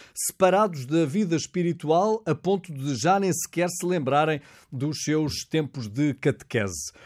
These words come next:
O Frei Fernando Ventura fará o favor de, nesta conversa, dar-nos o mote, explicação do tempo que atravessamos para a igreja ou será para o mundo?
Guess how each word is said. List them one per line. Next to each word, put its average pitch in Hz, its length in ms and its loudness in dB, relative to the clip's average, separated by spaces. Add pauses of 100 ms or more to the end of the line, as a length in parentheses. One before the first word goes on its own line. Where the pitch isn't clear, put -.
(160)
O 156 80 -2
Frei 226 300 2
Fernando 214 420 0
Ventura 202 540 2
fará 190 300 0
o 175 120 2
favor 175 540 2
de, 143 420 0
nesta 143 540 0
conversa, 165 580 0 (240)
dar-nos 147 460 2
o 135 280 -4 (240)
mote, 160 540 2
explicação 165 1080 0 (360)
do 156 420 -2
tempo - 340 0
que 175 140 2
atravessamos 156 680 0 (320)
para 156 180 2
a 147 80 4
igreja 190 800 4 (480)
ou 175 80 0
será 220 320 4
para 214 680 4 (240)
o 214 160 4
mundo? 180 720 8